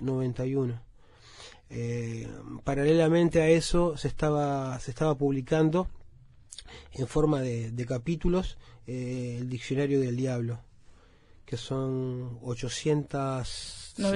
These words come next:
Speaker 2: sí, no, eh, ochocientas noventa y ocho.
Speaker 1: ochocientas noventa y ocho o noventa y nueve definiciones,
Speaker 2: Sí.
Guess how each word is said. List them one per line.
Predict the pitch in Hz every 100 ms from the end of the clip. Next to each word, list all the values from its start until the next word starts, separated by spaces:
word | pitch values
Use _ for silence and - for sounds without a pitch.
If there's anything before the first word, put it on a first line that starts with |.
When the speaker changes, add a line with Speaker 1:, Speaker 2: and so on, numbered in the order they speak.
| 190
Speaker 2:
sí, | - 233 185
no, | 185
eh, | 185 190
ochocientas | 185 190 233 240
noventa | 196 185 170
y | 180
ocho. | 233 233 180
Speaker 1:
ochocientas | 165 170 151 202 185 185 180 151 165
noventa | 160 160 160 160 156 160
y |
ocho | 185 175 175
o |
noventa | 160 151 147 151
y |
nueve | 156 170
definiciones, | 156 127 151 143 - 214 240 247
Speaker 2:
Sí. | -